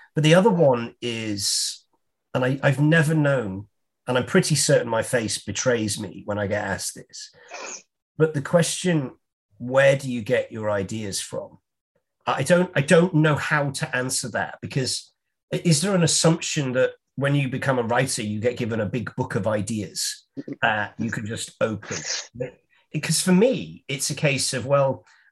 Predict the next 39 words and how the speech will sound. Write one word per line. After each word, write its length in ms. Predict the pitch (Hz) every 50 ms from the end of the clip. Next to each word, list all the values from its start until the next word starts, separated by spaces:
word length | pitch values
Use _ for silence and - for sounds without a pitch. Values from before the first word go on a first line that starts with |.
| _ -
I 120 | 139 156
didn't 320 | 151 180 160 147 151 143 131
know 520 | 135 143 143 135 127 113 110 104 101 - _ _ _ -
that 320 | 117 127 120 - - 104 -
this, 380 | 135 117 - - - - -
whatever 360 | 113 120 120 120 104 95 120 107
it 100 | 104 110
is, 460 | 107 104 95 - - - - - _ _
was 220 | 110 117 120 -
a 80 | 120 98
thing, 420 | - - 120 107 98 98 120 117 - - _ _ _ _ -
but 140 | 135 - 131
that 160 | 135 139 -
sounds 280 | - 131 113 107 95
interesting. 680 | 113 107 101 - 107 - - - 98 101 101 117 123 - _ _ _ _ -
Let's 200 | 123 123 - -
go 140 | 135 127 113
and 80 | 113
explore 560 | 110 113 - - - - 123 113 107 107 107
it. 140 | 107 120 - 113
And 100 | 113 117
the 60 | 107
genesis 460 | 101 131 117 113 104 - 123 110 -
of 100 | 104 98
an 80 | 98 104
idea 640 | 101 98 90 - 117 117 110 104 101 98 95 - _ _ _ _ _ _ _ -
comes 200 | - 123 110 -
from 260 | - - - 156 143 120
it. 80 | - -
I 80 | 139
don't 280 | 139 165 165 175 180 -
have 260 | - - 170 160 131
a 40 | 123
special 580 | - - - - 156 - - - 147 131 123 - 120
ideas 720 | 117 113 107 123 135 135 127 107 101 92 - - - _ _ _ _
book. 420 | - 98 87 - _ - - - _ _ - - - _ _ -
I 80 | 110
just 400 | 107 143 143 - - - - - _ _ _ _ _ -
try 500 | - - - - 147 139 139 135 131 127